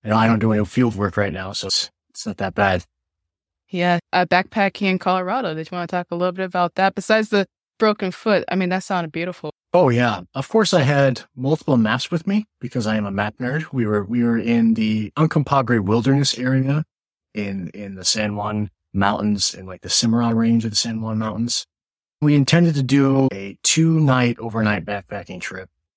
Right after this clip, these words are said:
Speaker 1: We got to about twelve thousand feet and realized that the elevation is probably, like, too much for it to be, like, a fun, casual backpacking trip. So we just cut the trip short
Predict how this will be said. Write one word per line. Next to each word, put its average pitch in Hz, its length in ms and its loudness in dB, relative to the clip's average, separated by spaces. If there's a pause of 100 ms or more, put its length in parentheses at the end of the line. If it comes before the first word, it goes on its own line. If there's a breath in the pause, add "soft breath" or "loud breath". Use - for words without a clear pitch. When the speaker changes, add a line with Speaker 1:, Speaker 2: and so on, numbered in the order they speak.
(320)
Speaker 1:
We 107 100 0
got 110 300 0
to - 100 0
about 92 400 -2
twelve 113 580 0
thousand 117 480 2
feet 123 360 0
and 104 160 -8
realized 104 640 0
that 98 180 -4
the - 140 -6
elevation 101 480 -2
is 90 100 -6
probably, 101 300 0
like, 90 400 2 (400)
too - 260 4
much 156 420 4
for 120 720 4 (440)
it 110 140 0
to 123 100 0
be, 110 260 4
like, 202 380 -2 (580)
a 113 120 2
fun, 110 420 0
casual 101 840 -2 (240)
backpacking 113 640 2
trip. 113 240 0
So - 140 -4
we 92 100 -4
just 127 180 -8
cut - 160 -8
the - 60 -20
trip - 240 -8
short 143 380 2